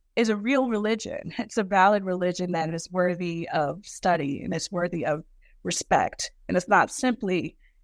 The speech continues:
a psychosis, which is the way that possession had been talked about,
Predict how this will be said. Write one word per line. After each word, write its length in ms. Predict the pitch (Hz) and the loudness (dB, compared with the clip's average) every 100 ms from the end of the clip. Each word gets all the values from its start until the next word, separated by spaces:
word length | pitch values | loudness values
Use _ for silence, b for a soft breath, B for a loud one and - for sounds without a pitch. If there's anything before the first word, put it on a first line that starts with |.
| _ - | _ 2
a 160 | 196 | 2
psychosis, 880 | - 202 165 - 220 208 - 113 - | 2 2 2 0 -4 -4 -4 -4 -6
which 220 | 190 180 190 | -6 -4 -2
is 200 | 180 - | -4 -4
the 140 | 190 190 | -4 -2
way 140 | 185 | -2
that 360 | 180 160 135 - _ _ _ _ _ - | -2 -4 -4 -8 _ _ _ _ _ -6
possession 460 | 196 202 - 190 | 4 4 4 0
had 260 | 185 180 180 | 0 -2 -2
been 180 | 170 147 | -6 -4
talked 360 | - 185 - | 0 0 0
about, 420 | 170 143 139 - | -4 0 0 -2